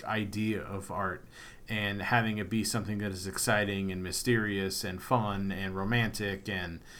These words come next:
all these, all these ideas that come along with, uh, the art world for people who are on the outside or even people that are on the inside who want to explore deeper and further into it. It's, uh,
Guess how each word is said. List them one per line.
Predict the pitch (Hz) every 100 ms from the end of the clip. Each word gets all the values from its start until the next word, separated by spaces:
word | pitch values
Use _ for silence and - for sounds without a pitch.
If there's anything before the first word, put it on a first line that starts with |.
| - - - - -
all | 123 127
these, | 120 117 -
all | 127 131
these | 120 117
ideas | 117 110 101 110 110 104
that | 104
come | - 113
along | 98 95 101 104 98 101
with, | 110 107 98 - - - - -
uh, | 107 101 95
the | 95 113 113
art | 120 120 98
world | 107 98 95 - -
for | - 120 110
people | - 117 113
who | 104 110
are | 104 101 101 98 95 87 -
on | 196 113
the | 110
outside | 107 113 - 117 107 101
or | 101
even | 120 120 110
people | 127 120
that | 117 113
are | 113
on | 110
the | 110
inside | 113 120 120 107 104
who | 104
want | 101 104 107 107
to | - 107 104 104
explore | 85 - - 110 107 98
deeper | 95 104 101 101
and | 95
further | 92 98 98 90
into | 95 104 - 92
it. | 80
It's, | - 98 -
uh, | 95 92